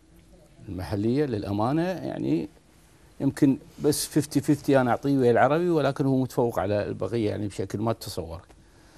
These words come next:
إيه، مع احترامي للجميع، انما هو كعبه عالي بالدوري الكويتي. ايضا يفترض ان يكون كعبه عالي خاصه في البطوله هذه والادوار الاولى.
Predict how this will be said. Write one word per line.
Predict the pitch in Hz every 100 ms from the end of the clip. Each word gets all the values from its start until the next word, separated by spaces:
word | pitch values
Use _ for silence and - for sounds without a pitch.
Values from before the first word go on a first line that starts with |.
| - -
إيه، | 101 95 92 - - - - _
مع | 123
احترامي | 104 - 120 117 98
للجميع، | 107 117 107 139 -
انما | 143 127
هو | 123 117
كعبه | 120 101 104
عالي | 120 123
بالدوري | 117 98 110 101
الكويتي. | 95 110 107 95 90 - - - - - - _ _ -
ايضا | 214 214 208 - - _ _ -
يفترض | 139 - - 233 185
ان | 151
يكون | 143 151
كعبه | 147 151 135 123
عالي | 143 151
خاصه | - 143 139
في | 139
البطوله | 113 110 135 127 113 123
هذه | 131
والادوار | 117 110 117 110
الاولى. | 101 104 90